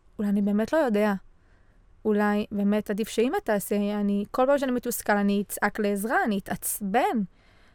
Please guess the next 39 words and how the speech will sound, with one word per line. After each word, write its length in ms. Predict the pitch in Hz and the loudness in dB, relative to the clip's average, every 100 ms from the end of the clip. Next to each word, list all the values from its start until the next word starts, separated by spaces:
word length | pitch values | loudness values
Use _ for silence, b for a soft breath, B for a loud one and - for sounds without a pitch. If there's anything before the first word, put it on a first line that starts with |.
| b b - | b b -6
וכל 200 | 208 240 | 0 2
פעם 140 | 294 349 | 2 2
שאני 180 | 302 | 0
מתעצבן, 560 | 294 285 277 208 208 202 | 0 0 -2 0 2 4
באים 200 | 220 214 | 4 4
והוא 120 | 214 214 | 4 4
גם 120 | 214 | 4
עושים 440 | 208 - 302 370 415 | 2 0 -2 4 4
בשבילי, 520 | 508 302 277 226 214 | 4 2 2 4 4
אז 80 | 202 | 4
זה 80 | 202 - _ | 0 -2 _
עוד 180 | 277 415 | 0 2
יותר 200 | 440 392 | 2 2
מחזק 580 | 330 302 277 247 277 277 | -2 -2 -2 0 0 0
את 80 | 247 | -2
זה 80 | 233 | 0
שאני 260 | 220 208 | 0 0
באמת 340 | 208 208 254 320 | 2 2 0 2
לא 60 | |
יכול 560 | 320 311 - - 349 381 | 0 0 -2 4 6 6
בעצמי. 680 | 359 330 - 294 339 381 247 - b b b b | 4 2 0 -6 -6 -4 -6 -6 b b b b
אני 160 | 277 320 | -2 2
באמת 260 | 339 339 330 | 2 4 4
לא 120 | 320 | 2
מצליח 340 | - 330 320 | 2 0 2
ללבוש 380 | 320 277 330 - | 0 4 4 4
בעצמי, 540 | 330 302 - 262 247 | 2 2 0 0 2
אני 80 | 220 | 2
לא 100 | 240 | 2
מצליח 300 | 202 330 320 | 0 -2 2
להרכיב 540 | 330 285 - - 339 302 | 4 2 0 -4 -4 0
בעצמי, 500 | 339 285 - 247 240 | 2 0 0 -2 0
אני 140 | 233 247 | 0 0
לא 100 | 294 | -2
יודע 240 | - - | 0 0
מספיק 380 | 294 - 311 - | 0 -6 -8 -6
טוב, 280 | - 320 262 | 0 2 4
אני 240 | 226 226 | 2 2
לא 320 | 226 262 294 | 0 2 2